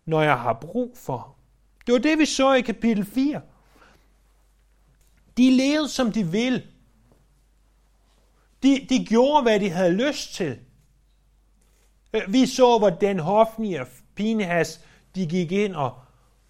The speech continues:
og havde samleje med, med kvinder, der tjente ved templet. Vi så, hvordan de, de bespottede Gud og, og gjorde alt, hvad de lystede. <clears throat> Og når folket,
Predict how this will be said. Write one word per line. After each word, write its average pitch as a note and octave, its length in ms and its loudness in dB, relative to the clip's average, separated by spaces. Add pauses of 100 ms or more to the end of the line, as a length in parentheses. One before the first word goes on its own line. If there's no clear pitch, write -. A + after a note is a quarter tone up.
(180)
og D3+ 120 -8
havde C#3+ 200 0
samleje F3+ 800 0
med, C#3 280 -4 (420)
med C3 180 -10 (140)
kvinder, G#3+ 400 0
der D3+ 120 0
tjente F#3+ 360 -4
ved D#3 60 -6
templet. G3+ 560 -4
Vi E3+ 80 -6
så, A3+ 320 0
hvordan G3 400 0
de, F#3+ 140 -6 (500)
de E3+ 140 -6
bespottede G3 760 -4
Gud F3+ 280 -8
og, C#3+ 280 -14
og - 180 -20
gjorde G3+ 320 0
alt, G#3+ 340 -2
hvad F#3 200 4 (140)
de A3 140 4
lystede. G#3+ 520 0 (640)
<clears throat> - 60 8 (1800)
Og G#3 240 6
når G3+ 120 4
folket, A#3 600 0